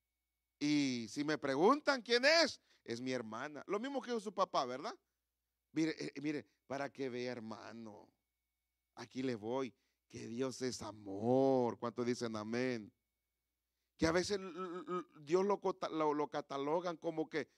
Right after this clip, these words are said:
mire, no rendivisar para allá porque ya te vas al infierno. Fíjese. Ahora, claro, si no te portas bien, sí te vas a ir.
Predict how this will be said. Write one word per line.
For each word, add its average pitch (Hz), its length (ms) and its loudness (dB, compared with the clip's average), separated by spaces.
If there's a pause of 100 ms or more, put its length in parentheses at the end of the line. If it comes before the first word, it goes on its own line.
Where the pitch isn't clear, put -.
(240)
mire, 165 320 -4 (440)
no 147 180 2
rendivisar 160 600 0
para 147 200 -2
allá 196 280 -2 (300)
porque 131 240 -2
ya 135 120 2
te 135 120 -4
vas 127 220 -2
al 120 120 -4
infierno. 113 600 -8 (1200)
Fíjese. 135 420 -20 (760)
Ahora, 120 220 -4
claro, 135 400 0
si 110 120 -10
no 110 80 -10
te 151 120 -4
portas 151 280 -2
bien, 135 140 -2
sí 123 100 -6
te 117 120 -6
vas 104 160 -8
a 98 140 -16
ir. 117 220 -16